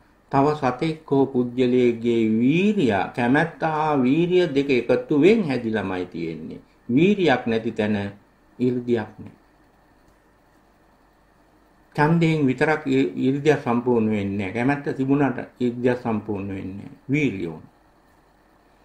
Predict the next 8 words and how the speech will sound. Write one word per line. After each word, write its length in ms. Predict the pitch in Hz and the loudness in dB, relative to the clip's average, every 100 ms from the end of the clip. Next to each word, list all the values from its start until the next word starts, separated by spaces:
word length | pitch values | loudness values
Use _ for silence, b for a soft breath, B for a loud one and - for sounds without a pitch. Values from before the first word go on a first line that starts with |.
| _ _ - | _ _ 2
දැන් 180 | 202 | 4
වීරිය 320 | 185 254 294 139 | 8 8 8 4
කියන්නේ 280 | 120 101 | 2 0
මොකක්ද? 300 | 90 82 - - - _ - _ _ _ _ _ _ _ _ _ _ _ _ _ _ _ _ 127 | -4 -8 -12 -16 -20 _ -20 _ _ _ _ _ _ _ _ _ _ _ _ _ _ _ _ 0
වීරිය 320 | 156 165 143 | 2 4 2
කියන්නේ 320 | 139 127 127 | 2 2 0
සිතක් 420 | - 143 - 135 - | -4 -6 -4 -6 -8
නෙවෙයි. 400 | 98 92 87 | -10 -10 -10